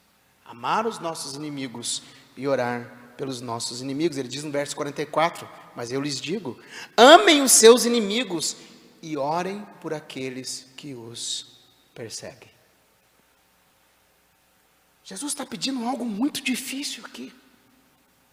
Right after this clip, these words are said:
Mas eu li algo que me chamou a atenção. À medida que oramos pelos nossos inimigos, nós vamos orando por eles, nós passamos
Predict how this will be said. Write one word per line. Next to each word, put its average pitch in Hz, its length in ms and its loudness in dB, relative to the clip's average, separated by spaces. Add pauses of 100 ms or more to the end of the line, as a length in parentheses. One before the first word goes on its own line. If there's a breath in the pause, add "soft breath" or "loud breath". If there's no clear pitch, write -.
(1120 soft breath)
Mas 196 140 -14
eu 254 80 -4
li 254 160 -4
algo 240 280 2
que 240 80 -12
me 240 100 -8
chamou 226 320 -6
a - 20 -8
atenção. 180 560 -8 (1040 loud breath)
À 185 60 -4
medida 214 500 2
que - 180 -2
oramos 220 540 6
pelos 190 340 0
nossos 165 600 -2
inimigos, 147 960 -10 (840)
nós 139 180 -12
vamos 147 240 -10
orando 151 460 -4
por 127 180 -8
eles, 139 600 -6 (760 loud breath)
nós 165 260 -12
passamos 156 1000 -10